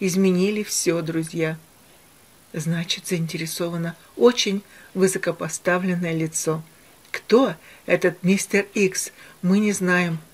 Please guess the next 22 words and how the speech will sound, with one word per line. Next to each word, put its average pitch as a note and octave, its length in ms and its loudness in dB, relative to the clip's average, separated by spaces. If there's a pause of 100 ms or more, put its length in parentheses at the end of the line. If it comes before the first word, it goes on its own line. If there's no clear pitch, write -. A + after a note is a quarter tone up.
(200)
Стоит A3+ 420 4
ли A3+ 140 6
оправдывать G#3+ 600 4
Изместьева, G#3 640 -2
друзья? D#3+ 560 -4 (640)
Но B3 340 0
люди G#3+ 500 2 (300)
на G3+ 200 2
своей G3 640 4 (160)
волне F#3+ 640 6 (360)
пришли F#3 420 4
во F#3+ 160 4
власть. E3 580 0 (340)
Люди F#3 320 10
пришли F#3 380 2
во F3+ 160 4
власть F#3 380 2 (260)
на F#3+ 200 4
волне F3+ 500 4 (420)
денег, F#3+ 600 4
огромных F3+ 720 4
денег. E3+ 360 -2